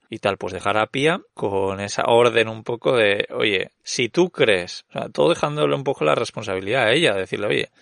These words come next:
si crees que puede esperar, eh, dile, 'Oye, pues soy Pía, ahora Íñigo está de vacaciones, eh, te atenderá a la vuelta y tal. Si crees que no puede esperar, pues, ¿tú qué harías?'" Ah, dile, pues, "Oye, pues Íñigo va a hacer, no sé, lo que sea.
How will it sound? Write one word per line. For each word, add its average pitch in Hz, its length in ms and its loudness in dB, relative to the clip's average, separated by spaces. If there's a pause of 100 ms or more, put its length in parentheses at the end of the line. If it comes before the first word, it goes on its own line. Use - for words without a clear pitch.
(240)
si - 180 -4
crees 151 280 2
que 131 100 2
puede 117 220 2
esperar, 110 540 -2
eh, 98 200 0
dile, 98 300 2
'Oye, 117 240 2
pues 101 160 -6
soy 131 180 -2
Pía, 165 280 2
ahora 120 180 4
Íñigo 123 220 -6
está 127 180 -6
de 139 80 2
vacaciones, 190 720 0 (320)
eh, 127 100 2
te 120 100 2
atenderá 110 380 0
a 123 60 2
la 123 100 4
vuelta 170 480 0
y 110 140 -6
tal. - 220 -4 (360)
Si - 220 -8
crees 165 240 2
que 190 80 2
no 175 160 2
puede 131 1400 4
esperar, 147 500 2 (140)
pues, 101 320 -6 (420)
¿tú 151 220 -2
qué - 100 0
harías?'" 104 540 0 (180)
Ah, 104 120 -8
dile, 110 280 -4
pues, 127 140 -14
"Oye, 131 300 -2
pues - 180 -12
Íñigo 123 300 -4
va 123 160 -2
a - 20 -2
hacer, 127 340 -2
no 120 200 -12
sé, - 160 -18 (160)
lo 135 100 -10
que 131 100 -6
sea. 180 200 -4